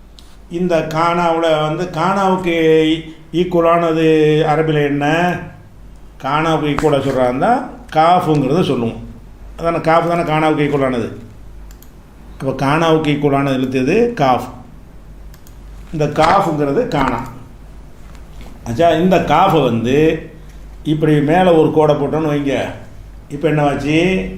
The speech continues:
காணாவாயிடுச்சு. மேல ஒரு கோடு காஃபா, காஃபுங்கிறத எழுதி மேல போட்டா காணாவாயிடுச்சு. இப்ப வந்துருங்க,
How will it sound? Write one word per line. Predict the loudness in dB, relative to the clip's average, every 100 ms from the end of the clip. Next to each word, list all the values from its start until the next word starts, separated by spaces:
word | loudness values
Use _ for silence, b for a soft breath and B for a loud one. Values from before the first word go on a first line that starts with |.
| -6
காணாவாயிடுச்சு. | -2 0 0 -2 -2 -6 -12 -14 -14 -14 -14 -14 -14 -14 -14 -14 -14 -16 -18 -18 -16 -8
மேல | 0 4 4
ஒரு | 2
கோடு | 0 -2 -2 -4
காஃபா, | 0 2 4 2 0 2
காஃபுங்கிறத | 4 4 2 0 0 0 0
எழுதி | -4 -4 -2
மேல | 0 0
போட்டா | 0 -2 0 2 2 0 -8 -18 -20 -10
காணாவாயிடுச்சு. | -4 -2 0 -2 -2 -4 -6 -12 -16 -18 -20 -20 -20 -20 -20 -20 -20 -20 -20 -20 -8
இப்ப | -6 0 2 2
வந்துருங்க, | 2 0 0 -2 -2